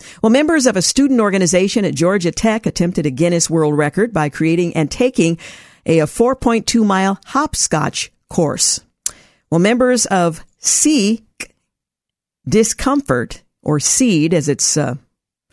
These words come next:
called, a first-year organization aimed at helping students overcome their perceived limitations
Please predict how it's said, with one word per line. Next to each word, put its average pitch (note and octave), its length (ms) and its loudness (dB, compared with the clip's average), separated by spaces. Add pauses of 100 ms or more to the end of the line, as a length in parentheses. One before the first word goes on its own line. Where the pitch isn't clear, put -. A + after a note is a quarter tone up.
(340)
called, D#3+ 320 0
a E3 40 -2
first-year A3+ 520 0
organization E3+ 680 0
aimed E3 220 -2
at D#3 60 0
helping E3 320 -2
students F3+ 400 -2
overcome E3+ 480 -2
their D#3 100 0
perceived F#3 540 -2
limitations F3 800 0